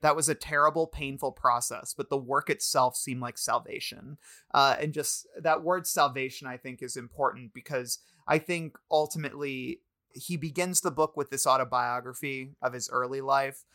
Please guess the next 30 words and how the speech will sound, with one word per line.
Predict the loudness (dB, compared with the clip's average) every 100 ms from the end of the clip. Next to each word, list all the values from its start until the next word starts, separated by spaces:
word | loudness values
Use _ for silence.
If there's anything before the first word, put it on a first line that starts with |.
| _ _ -2
and | 2 2 2 0 -8 -16 _
he | -10 -6
ends | -2 -2 -2 -4
it | -4
with | -8 -6
more | 2 4 4
autobiography | 0 -4 -4 -4 -10 0 2 2 -2 -10 -10
about, | -4 -2 -2 -6
you | -6
know, | -6
this | -4 -4 -4
really | -2 -2 -2 -6 -10 -14 -10
important | -10 0 2 2 -4
moment | -4 -4 -6 -6
where | -4 -2 -2 -4 -8 _ _
the | 0 2
writing | 4 4 4 0 -6 -4
that, | 0 0 -2
you | -6
know, | -4 -4 -6 -8 -10
helped | 2 4 4
him | -2 -4 -4 -4
develop | 0 2 4 2 -4
who | -6 -4
he | -4
was | 0 2 2 0
when | -6
he | -10
was | -6 -4
young | 2 2 0 -6